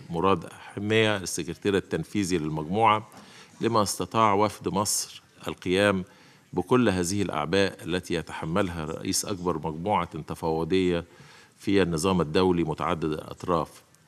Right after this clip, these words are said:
ولكم كل الشكر والتقدير والعرفان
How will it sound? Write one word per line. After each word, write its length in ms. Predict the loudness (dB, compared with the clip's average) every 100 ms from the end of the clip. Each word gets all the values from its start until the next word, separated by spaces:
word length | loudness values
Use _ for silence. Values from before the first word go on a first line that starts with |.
| -20 _
ولكم 340 | -2 -2 0 -4
كل 280 | 2 4 4
الشكر 440 | 4 4 4 -2 -14
والتقدير 720 | -12 -6 -6 -2 4 4 4
والعرفان 680 | 4 2 4 0 0 0 -2